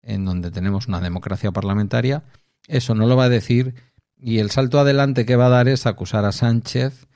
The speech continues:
pues, eh, sacando punta a esas dudas que yo tengo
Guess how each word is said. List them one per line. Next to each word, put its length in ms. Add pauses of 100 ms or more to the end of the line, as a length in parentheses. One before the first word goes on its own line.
(560)
pues, 480
eh, 400
sacando 540
punta 640
a 120
esas 380 (120)
dudas 540
que 160
yo 120
tengo 460